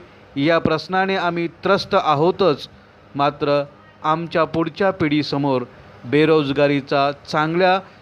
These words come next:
शिक्षणाचा खूप मोठा प्रश्न आहे. पिंपरी चिंचवड शहरातील अनेक उद्योग बाहेर पडत आहेत.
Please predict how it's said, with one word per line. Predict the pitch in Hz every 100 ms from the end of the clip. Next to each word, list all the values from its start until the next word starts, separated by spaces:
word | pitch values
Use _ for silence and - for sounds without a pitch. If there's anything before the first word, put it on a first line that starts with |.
| - -
शिक्षणाचा | 165 - 190 185 185 190 180 180 -
खूप | 185 202
मोठा | 175 143 135 135 139
प्रश्न | - - - 135 143
आहे. | 127 107 107 90 - - - - - - - - - - - 147
पिंपरी | 147 147 156
चिंचवड | 165 170 170
शहरातील | 151 165 175 175 190 180
अनेक | 156 160 185 185 -
उद्योग | 156 139 170 185
बाहेर | 170 151 156
पडत | 139 151 143 -
आहेत. | 131 143